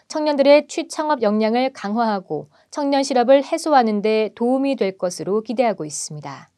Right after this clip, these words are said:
동대문구가 공동주택 경비 노동자의 더 나은 근무 환경을 위한 제도 개선에 나섰습니다.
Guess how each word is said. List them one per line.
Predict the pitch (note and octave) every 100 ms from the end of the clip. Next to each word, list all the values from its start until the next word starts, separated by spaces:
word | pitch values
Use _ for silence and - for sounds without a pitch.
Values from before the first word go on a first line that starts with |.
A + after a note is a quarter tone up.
| _ _ _ _ _ _ _ _ _ _ _ _ _ _ _ _ _ -
동대문구가 | B3+ C#4 C#4 B3+ B3 C#4+ G#3+ F3+
공동주택 | C4 C4+ D#4+ E4 D#4 D#4 D#4 D#4+
경비 | B3 A#3 C4+
노동자의 | G#3+ G#3 B3 A#3+ A3+ A#3+ B3+
더 | - A#3 A3+
나은 | G#3+ G#3+ A#3+ B3+
근무 | B3+ C4+ D4+
환경을 | C4+ A3+ G#3+ G3 E3
위한 | E3+ F#3+ G3+ G#3
제도 | A3+ B3+ C4+
개선에 | G3+ G3 F3+ A3+
나섰습니다. | G3 D#3+ F#3+ - F3+ E3 F3 E3 D#3